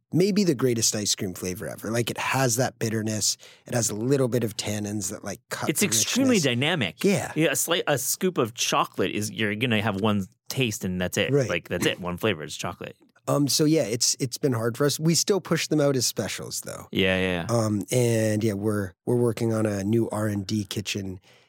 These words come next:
Speaker 1: that's, um, customer facing in New York City. And the hope is
Speaker 2: Nice.
Speaker 1: to do, like, ten or fifteen new flavors every week
Speaker 2: Where's that
Speaker 1: out
Speaker 2: gonna
Speaker 1: there.
Speaker 2: be? Where's the location?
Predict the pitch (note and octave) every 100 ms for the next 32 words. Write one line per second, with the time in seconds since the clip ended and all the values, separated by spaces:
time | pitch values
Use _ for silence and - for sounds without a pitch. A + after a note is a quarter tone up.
0 | _ - G2+ - - - - A2 F#2+ F#2
1 | - D#3 - C3 A2+ A#2 A2 - G2+ G2+
2 | G2 G2 - - G2+ G2 F#2+ - _ _
3 | _ - A2 G2 F#2+ F#2 - - - G#2
4 | A2 G2 - - G#2+ G2+ G#2+ - - G2
5 | F#2+ F2+ A2 C3 - G#2 F#2+ F#2 F2 F2
6 | F2+ B2 F3+ F3 G#3 A#3 C#3+ A#2 G#2+ C3
7 | C#3 C#3 - C3+